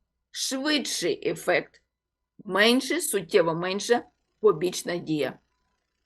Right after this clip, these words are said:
Використання лікарських препаратів у формах для місцевого лікування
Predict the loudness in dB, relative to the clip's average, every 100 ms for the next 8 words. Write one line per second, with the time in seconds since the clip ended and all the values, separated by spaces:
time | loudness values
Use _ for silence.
0 | _ _ _ _ -20 -20 _ 2 6 8
1 | 6 6 2 4 2 2 2 0 -2 2
2 | 4 4 4 4 2 -2 0 2 2 2
3 | -2 -4 -4 -4 2 4 4 0 -2 -2
4 | 2 2 2